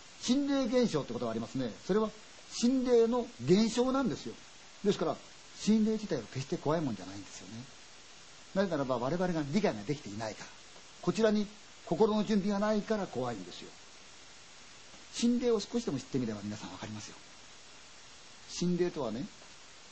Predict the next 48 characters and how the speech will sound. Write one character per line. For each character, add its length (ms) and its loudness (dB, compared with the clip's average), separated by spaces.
本 120 -2
当 120 -2
は 80 -2
心 280 -2
優 60 -4
し 60 -8
く 100 -14
て 60 -6
穏 200 -2
や 100 -4
か 100 -12
で、 200 -8
我 100 -2
々 160 0
に 60 -4
と 80 -4
っ 20 -16
て 160 -10
は 200 -6
離 180 0
れ 100 2
る 60 -2
こ 80 -8
と 100 -10
の 60 -4
な 120 -4
い、 20 -14
話 200 2
す 40 -10
こ 60 -12
と 80 -6
の 100 -2
で 80 -2
き 100 0
な 120 2
い、 60 -6
温 180 -2
か 100 -4
な 220 0
あ 100 2
る 80 -4
世 160 -4
界 180 -6
な 60 -14
ん 60 -18
で 80 -18
す 120 -12
よ。 60 -20